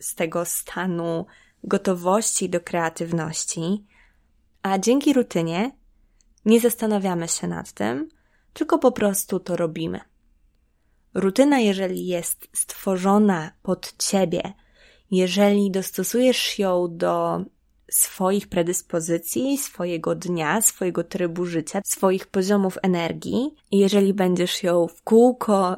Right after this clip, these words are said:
i w kółko powtarzać i praktykować, żeby wyrobić w sobie konkretne nawyki,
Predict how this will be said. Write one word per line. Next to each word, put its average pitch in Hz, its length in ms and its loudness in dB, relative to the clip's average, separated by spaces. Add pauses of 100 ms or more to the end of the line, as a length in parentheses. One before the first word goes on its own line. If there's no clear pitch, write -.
i 185 100 0
w - 100 -10
kółko 175 680 2
powtarzać 170 1000 -2
i 170 140 -4
praktykować, - 1120 -6
żeby 190 360 -2
wyrobić 180 540 -2
w - 60 -12
sobie 180 340 -2
konkretne 175 600 -4
nawyki, 180 680 -4